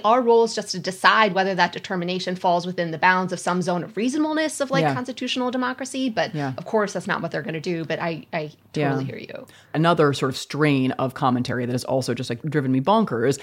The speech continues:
Speaker 2: is this suggestion that, you know, people invoking the fourteenth Amendment, Section three, are, like, doing this in some sort of, you know, in, in the hopes that it will serve as this deus ex machina and, like, it'll be this easy out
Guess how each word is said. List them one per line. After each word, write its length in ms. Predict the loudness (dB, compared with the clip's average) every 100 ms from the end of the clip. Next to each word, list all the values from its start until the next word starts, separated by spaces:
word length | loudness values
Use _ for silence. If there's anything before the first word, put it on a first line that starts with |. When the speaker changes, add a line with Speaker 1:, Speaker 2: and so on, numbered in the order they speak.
| -8 4
Speaker 2:
is 200 | 6 8
this 160 | 6 2
suggestion 600 | 0 0 -2 -2 0 2
that, 180 | 4 2 -4 -6
you 80 | -2
know, 100 | -2
people 400 | 0 4 4 4 2 4
invoking 640 | 4 8 10 10 6 2
the 80 | 2
fourteenth 340 | 0 0 0
Amendment, 300 | 0 0 0
Section 280 | -2 -2 -2
three, 200 | -2 0
are, 140 | 0
like, 200 | 0 0
doing 260 | 0 2 4
this 220 | 2 0
in 140 | 0 0
some 260 | 2 2
sort 240 | 2 0 0
of, 100 | -4 -12 -20 -20 _ 0
you 80 | 0
know, 80 | 0 2
in, 120 | 2 4
in 80 | 4
the 80 |
hopes 260 | 4 2 2
that 100 | 2 4
it 60 |
will 100 | 2
serve 220 | 2 2 0
as 60 |
this 140 | -2 -2
deus 280 | -2 0 -2
ex 220 | -2 0
machina 680 | 0 0 -2 -2 0 -2 -2
and, 160 | -2 2
like, 240 | 2 0 -10 -8 0
it'll 140 | 4
be 80 | 4
this 240 | 4 0 -2
easy 460 | 2 2 2 -2 -2
out 420 | 0 2 0 -2